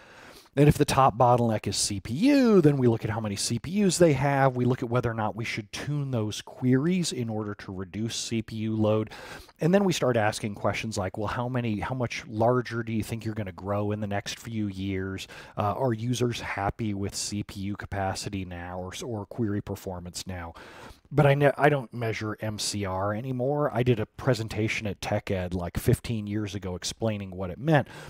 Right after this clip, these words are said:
just really for the purposes of saying you need a S Q L server with I O that's at least this fast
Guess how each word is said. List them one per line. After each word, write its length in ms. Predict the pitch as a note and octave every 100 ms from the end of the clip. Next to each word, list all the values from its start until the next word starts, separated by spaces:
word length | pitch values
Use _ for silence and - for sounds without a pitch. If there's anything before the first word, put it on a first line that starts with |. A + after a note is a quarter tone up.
| -
just 220 | C#3+ C3+ C3+
really 300 | D3+ D#3 B2+
for 120 | B2
the 80 | A2
purposes 540 | - A2+ - - G#2
of 100 | G2+
saying 380 | - A2 G#2 G#2
you 160 | B2
need 220 | A2+ A#2+ A2
a 20 |
S 140 | -
Q 80 | A#2 -
L 80 | G#2+
server 460 | - - G#2+ G2+ F#2+
with 280 | F#2 -
I 300 | G2+ G2 F#2+
O 380 | A2 C3 A#2+ G#2 G#2+
that's 220 | A#2 -
at 160 | B2
least 520 | B2 B2 A2 - - F#2
this 280 | G#2 -
fast 580 | - A2+ B2+ E3 A#2+ -